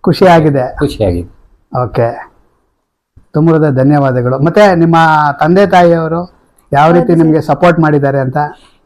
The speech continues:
Speaker 3: ಅವ್ರಿಗಂತೂ ತುಂಬಾ ಥ್ಯಾಂಕ್ಸ್ ಹೇಳಲೇಬೇಕು. ಏಕೆಂದ್ರೆ, ಆ,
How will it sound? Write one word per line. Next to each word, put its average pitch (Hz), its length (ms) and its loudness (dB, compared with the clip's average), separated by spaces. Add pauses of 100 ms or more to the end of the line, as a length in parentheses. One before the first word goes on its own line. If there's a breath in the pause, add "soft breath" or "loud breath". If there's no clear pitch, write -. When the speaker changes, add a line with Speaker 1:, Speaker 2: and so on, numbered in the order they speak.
(320)
Speaker 3:
ಅವ್ರಿಗಂತೂ 285 540 -2
ತುಂಬಾ 277 320 -2
ಥ್ಯಾಂಕ್ಸ್ 269 360 -2
ಹೇಳಲೇಬೇಕು. 254 760 -2
ಏಕೆಂದ್ರೆ, 262 680 -2 (600 soft breath)
ಆ, - 60 -2